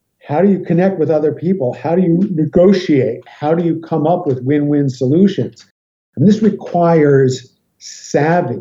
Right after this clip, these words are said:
This requires creativity. People need all the help they can get. So I don't propose that this is necessarily easy. It also requires tremendous, uh, business acumen and courage. I mean, it took, you know, it was,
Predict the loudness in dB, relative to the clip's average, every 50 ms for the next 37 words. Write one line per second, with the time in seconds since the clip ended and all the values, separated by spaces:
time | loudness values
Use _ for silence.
0 | -10 -10 -12 -10 -8 -10 -8 -6 -4 -2 0 0 -2 -2 -4 -8 _ -4 -2 0
1 | 0 0 -2 -2 -6 -14 -10 -4 0 2 2 2 2 0 -2 -4 -8 -14 _ _
2 | _ _ _ _ _ _ -4 -2 -2 0 2 2 2 2 4 4 4 4 4 4
3 | 4 4 2 2 0 0 0 0 0 -2 -2 0 0 0 0 0 -4 -6 -6 -2
4 | -2 -2 -2 -2 -4 -8 -8 -6 -4 -4 -4 -4 -8 -14 _ _ _ -6 -4 -4
5 | -4 -2 0 0 2 2 2 0 -4 -8 _ _ _ _ _ _ _ _ _ -12
6 | -12 -10 -6 -2 0 0 0 0 -2 -6 -6 -6 -6 -6 -6 -4 -4 -4 -4 -4
7 | -6 -2 -2 -2 -2 -2 -4 -4 -6 _ -4 -2 -2 -2 0 -2 -4 -2 -2 0
8 | 2 2 2 4 2 2 2 2 2 2 2 0 2 2 2 4 2 2 0 -4
9 | -10 _ _ _ _ _ _ _ -8 -6 -6 -4 0 2 4 4 4 4 2 0
10 | 0 -4 -6 -6 -4 -4 -6 -6 _ -6 -6 -6 -6 -8 -10 -14 -16 _ -6 -4
11 | -4 -4 -4 -2 0 2 2 2 0 0 -2 0 2 2 4 4 2 0 0 -2
12 | -2 -10 _ _ _ 2 2 4 4 2